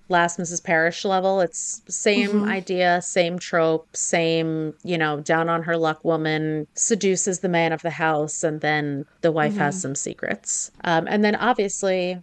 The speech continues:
Speaker 1: this book has a sequel, The Housemaid's Secret.
Speaker 2: Yes. Is it based on Millie?
Speaker 1: Yes. And surprisingly, so I just read it. Surprisingly, Enzo
Speaker 2: Mm-hmm.
Speaker 1: is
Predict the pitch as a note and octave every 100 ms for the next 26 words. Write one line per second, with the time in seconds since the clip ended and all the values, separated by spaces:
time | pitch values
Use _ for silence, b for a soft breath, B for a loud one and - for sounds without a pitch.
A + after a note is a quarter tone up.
0 | - G3+ - B3 B3 C#4+ C#4 E4 F#4 -
1 | G3+ - - G#3+ - A3+ C4 - C4+ C#4
2 | - - F4 A3+ B3+ G#3 D#3 - - -
3 | - - A#3+ C#4+ C4 B3+ C#4 C#4 B3 A#3+
4 | C4+ F4 F#4 B B B G#3+ G3+ - -
5 | - - B3 B3 A#3+ - A#3 B3 C4 C4
6 | A#3 F#3+ - D#3+ G3 G3 F#3+ F3+ E3 E3+
7 | - _ - - A3 A3 B3+ B3+ A#3 G3
8 | E3 - G3+ A#3 G#3+ F3 E3 E3 - E3+
9 | E3 E3 D#3+ -